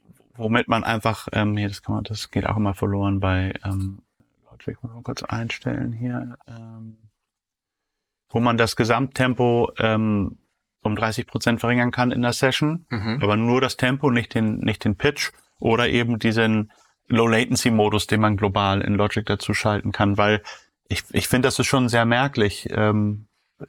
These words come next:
Speaker 1: verschieden auch in den Delays.
Speaker 2: Ja.
Speaker 1: Und, und,
Speaker 2: Ja.
Speaker 1: ähm, das ist gemessen, ein Freund von mir hat das auch mal gemessen, irgendwie zweihundert Millisekunden bei den Legato-Patches und so weiter und so fort. Ehrlich gesagt, mir ist es egal.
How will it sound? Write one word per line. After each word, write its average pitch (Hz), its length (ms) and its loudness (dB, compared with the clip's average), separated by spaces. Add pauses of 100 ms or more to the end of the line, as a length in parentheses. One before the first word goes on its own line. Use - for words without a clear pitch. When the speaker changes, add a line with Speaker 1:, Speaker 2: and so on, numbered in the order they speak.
(420)
Speaker 1:
verschieden 123 420 0
auch 104 120 0
in 107 80 -4
den 101 140 0
Delays. 95 640 0
Speaker 2:
Ja. 110 200 2
Speaker 1:
Und, - 140 -8
und, 98 340 -4
Speaker 2:
Ja. 104 280 2 (420)
Speaker 1:
ähm, 139 160 2
das 139 220 0
ist - 280 2
gemessen, 147 640 2
ein 120 60 2
Freund 143 240 0
von 147 100 2
mir 143 80 4
hat 139 80 0
das 135 140 0
auch 127 100 2
mal 131 140 4
gemessen, 135 480 2
irgendwie 123 320 2
zweihundert 127 340 2
Millisekunden 123 640 0
bei 113 100 2
den 113 120 2
Legato-Patches 117 840 -2
und 120 120 0
so 113 100 0
weiter 113 200 0
und 113 80 -4
so 110 80 -2
fort. 110 340 -2
Ehrlich 117 280 -2
gesagt, 117 320 -2
mir 107 100 0
ist 101 120 -4
es 107 120 -8
egal. - 340 -6